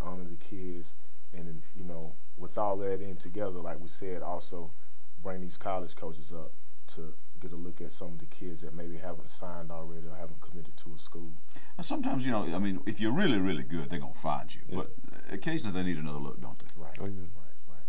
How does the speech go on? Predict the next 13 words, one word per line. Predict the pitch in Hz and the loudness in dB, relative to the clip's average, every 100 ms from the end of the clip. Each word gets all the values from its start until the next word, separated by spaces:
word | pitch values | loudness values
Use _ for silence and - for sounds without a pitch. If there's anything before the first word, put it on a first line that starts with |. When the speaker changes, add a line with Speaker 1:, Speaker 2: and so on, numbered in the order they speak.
| - | 0
Speaker 3:
Yeah. | - - 82 80 | 0 0 0 0
Speaker 1:
And, | 80 87 | 0 0
you | 95 | 0
know, | 90 | 0
like | 87 85 | 0 0
I | |
said, | - 98 87 | 0 0 0
I, | 80 | 0
I | 87 | 0
just | 90 90 | 0 0
feel | - 95 | 0 0
like, | 87 85 - - - - - - | 0 0 0 0 0 0 0 0
um, | - 80 76 71 | 0 0 0 0